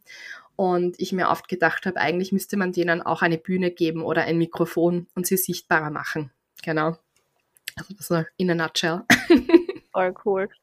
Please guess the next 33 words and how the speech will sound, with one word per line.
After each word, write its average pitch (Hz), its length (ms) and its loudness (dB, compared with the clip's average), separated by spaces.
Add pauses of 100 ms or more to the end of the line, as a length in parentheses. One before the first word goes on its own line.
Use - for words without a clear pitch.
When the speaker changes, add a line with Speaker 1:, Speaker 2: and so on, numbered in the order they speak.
(140)
Speaker 2:
Ja, 202 140 10
und 190 80 4
ich 208 140 -4
glaub, 196 240 6
wenn 214 160 6
du, 226 260 4
äh, 202 400 8
als 220 220 4
Lehrerin 214 400 6
angefangen 220 580 4
hast, 226 340 8
dann 214 400 8
hast 226 280 6
du 226 40 -2
eh 226 160 6
schon 214 220 6
so 214 100 6
die 220 140 0
härteste 233 640 4
<laughs> - 0 -
Zeit 208 300 6
hinter 262 320 8
dir 240 280 10
oder 226 140 6
das 214 160 6
härteste 240 400 8
Publikum, 240 560 6
wie 233 80 10
du 233 100 10
sagst. 214 380 8
Das 247 100 4
heißt 226 300 8
jetzt, - 260 6